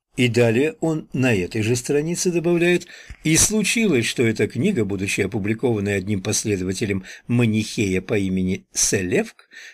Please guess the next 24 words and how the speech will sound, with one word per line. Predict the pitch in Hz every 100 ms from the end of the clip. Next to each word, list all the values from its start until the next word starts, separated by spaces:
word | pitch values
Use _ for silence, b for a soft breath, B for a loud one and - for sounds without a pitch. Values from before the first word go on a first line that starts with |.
| B
который | 139 139 123
также | 123 110 113
фальшиво | 113 117 - 117 98 104 B B
написал | 131 127 127 117 123 107
«Деяния | 98 117 101 95 101
апостолов», | 101 - 220 - 87 80 - - B B B
выявила | 135 151 170 156 151 151
материал | 143 147 156 143 139 143 _ -
не | 143 185
для | 220 170
назидания, | 117 110 110 95 92 90 90
но | 123 190
для | 196 214 _
разрушения, | 127 147 151 175 190 - 101 95 95 92 B B
и | - 131
что | - 117
эта | 107 110
книга | 175 226 117
была | 98 95
одобрена | 92 98 104 95 95 B B
на | 127 135
синоде, | - 127 101 92 127 185 B -
к | -
которому | 151 131 190 202 101 90